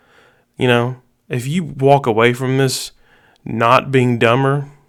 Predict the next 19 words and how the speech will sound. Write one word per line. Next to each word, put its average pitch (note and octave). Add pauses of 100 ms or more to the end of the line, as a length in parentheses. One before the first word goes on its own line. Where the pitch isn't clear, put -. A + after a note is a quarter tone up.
(340)
when B2
we A2+
have A2 (120)
succeeded A2+
there. - (1700)
So -
I A2+
can't A#2
even G#2
say A2
succeed A2
correctly. G#2+ (800)
So -
we're A#2
off G#2+
to G2
a -
great G#2+
start. -